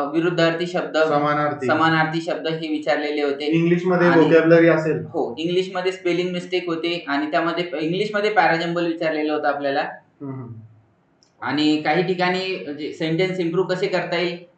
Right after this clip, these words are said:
Speaker 1: हे विचारले, तर इंग्लिशमध्ये सुद्धा तोच होता पॅटर्न.
Speaker 2: हा, जिल्ह्यावरती प्रश्न होता.
Speaker 1: हा, जिल्हा
Speaker 2: ज्या-,
Speaker 1: विशेष
Speaker 2: यस.
Speaker 1: दोन प्रश्न मेनली येतात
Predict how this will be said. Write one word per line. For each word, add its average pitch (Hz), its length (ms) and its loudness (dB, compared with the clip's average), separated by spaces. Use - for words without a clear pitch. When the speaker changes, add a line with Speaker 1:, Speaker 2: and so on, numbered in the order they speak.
Speaker 1:
हे 160 60 -2
विचारले, 165 420 0
तर 160 140 -4
इंग्लिशमध्ये 190 540 0
सुद्धा 160 280 -6
तोच 156 260 -6
होता 131 200 -8
पॅटर्न. 107 480 -6
Speaker 2:
हा, 175 100 10
जिल्ह्यावरती 220 580 8
प्रश्न 220 320 4
होता. 180 300 6
Speaker 1:
हा, - 340 4
जिल्हा 190 280 8
Speaker 2:
ज्या-, 220 120 6
Speaker 1:
विशेष 226 380 2
Speaker 2:
यस. 143 200 4
Speaker 1:
दोन 220 260 6
प्रश्न 208 400 0
मेनली 185 440 2
येतात 202 220 2